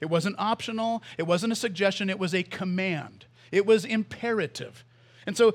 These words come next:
literally in Matthew twenty-eight nineteen, Jesus is commanding his disciples, saying, "Go therefore and make disciples of all nations, baptizing them in the name of the Father and of the Son and of the Holy Spirit." So now the question,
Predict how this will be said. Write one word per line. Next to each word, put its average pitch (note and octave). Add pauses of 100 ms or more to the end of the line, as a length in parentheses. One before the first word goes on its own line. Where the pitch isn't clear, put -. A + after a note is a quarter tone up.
(140)
literally G#3
in F3+
Matthew G3+
twenty-eight G#3+
nineteen, G3+ (240)
Jesus A#3+
is G3
commanding F#3
his G#3
disciples, G#3+
saying, G3+ (300)
"Go D4
therefore G#3
and G#3+
make E3
disciples B3+
of C4
all C4+
nations, C4 (220)
baptizing F#3+
them E3
in E3+
the D#3+
name D#3
of D3+
the G#3
Father A3+ (160)
and E3+
of F3+
the G#3+
Son B3 (180)
and A#3
of A3
the G#3
Holy F3
Spirit." F3+ (800)
So -
now F#3
the G#3+
question, A#3+